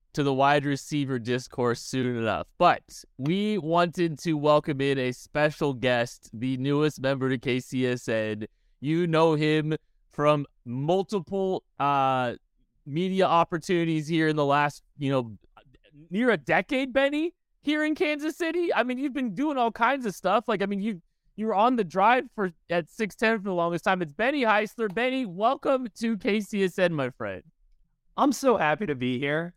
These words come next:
Speaker 2: I can't believe we're getting close to a decade. I,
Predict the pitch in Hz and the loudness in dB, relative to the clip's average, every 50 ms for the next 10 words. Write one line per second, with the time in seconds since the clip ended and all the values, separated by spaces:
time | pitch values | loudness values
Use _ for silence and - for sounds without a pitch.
0 | _ - 196 202 - - 240 226 202 196 208 160 151 160 165 165 143 123 160 - | _ -4 -4 -4 -2 0 0 0 2 0 -2 -2 -2 0 0 -2 -2 -4 -8 -14
1 | - - 202 170 165 160 160 151 143 131 139 139 _ _ - 156 143 139 147 143 | -12 -8 -4 -2 0 0 2 0 -2 -4 -6 -12 _ _ -4 -4 -2 -2 -2 -2
2 | 139 - - 165 143 139 131 - - - - 156 139 131 120 120 - - 131 - | -4 -4 -4 -4 -4 -4 -4 -6 -10 -10 -8 -6 -6 -6 -6 -4 -4 -4 -4 -4
3 | - 135 135 147 - 160 170 196 | -6 -10 -10 -6 -4 -2 -2 -2